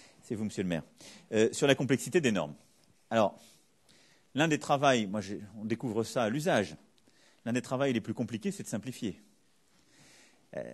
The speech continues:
alors, j'ai noté votre point sur les aires, euh, les aires de jeu et les aires pour enfants, parce que je n'avais pas conscience qu'on avait créé, là-dessus, c'est sans doute pas d'ailleurs l'éducation nationale,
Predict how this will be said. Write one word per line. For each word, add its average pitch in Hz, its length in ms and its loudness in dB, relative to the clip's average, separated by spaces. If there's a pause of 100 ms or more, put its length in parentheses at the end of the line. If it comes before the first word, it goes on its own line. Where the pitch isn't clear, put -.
alors, 120 220 4
j'ai 135 140 0
noté 170 260 0
votre 180 200 2
point 190 160 -2
sur 156 140 -4
les 120 220 2
aires, 143 220 8
euh, 104 240 8
les 117 180 0
aires 127 120 0
de 123 120 -2
jeu 123 160 -6
et 135 60 -2
les 107 160 -2
aires 113 80 -2
pour 110 180 -6
enfants, 160 300 -4
parce 202 140 -10
que 113 100 -10
je 110 80 -14
n'avais 117 160 -2
pas 127 100 0
conscience 135 320 -8
qu'on 120 160 -8
avait 110 160 0
créé, 127 400 -4 (300)
là-dessus, - 220 -10
c'est - 80 -14
sans 117 100 0
doute 101 180 -4
pas 117 120 -2
d'ailleurs 110 180 0
l'éducation 101 400 -8
nationale, 107 460 -6